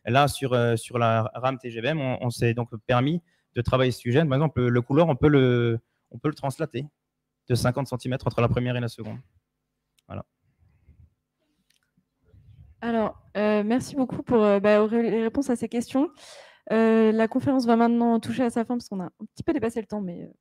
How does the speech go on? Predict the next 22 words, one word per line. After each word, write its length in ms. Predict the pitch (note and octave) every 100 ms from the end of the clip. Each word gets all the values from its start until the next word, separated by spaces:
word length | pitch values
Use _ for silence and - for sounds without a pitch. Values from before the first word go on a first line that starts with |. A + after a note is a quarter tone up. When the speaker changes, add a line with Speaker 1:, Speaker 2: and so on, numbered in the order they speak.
| _ - - - _
Speaker 2:
pour 140 | - A#3+
les 120 | B3
questions 280 | C4 - C#4+
auxquelles 220 | C#4+ C#4+
on 60 | C4
n'aura 180 | A#3+
pas 100 | A#3+
eu 40 | C4+
le 40 |
temps 140 | C#4+ C#4
de 60 |
répondre, 460 | C#4 C4 C#4 C#4 -
euh, 260 | A3 A3 G#3+
pour 200 | G#3+ G#3+
tous 140 | C4+
ceux 280 | C4 C4+ B3+
qui 140 | A#3+ B3
restent 240 | B3 -
après 260 | A3 - B3+
dans 140 | A#3+
le 80 | A#3+
musée, 440 | B3 A#3 C4+ C4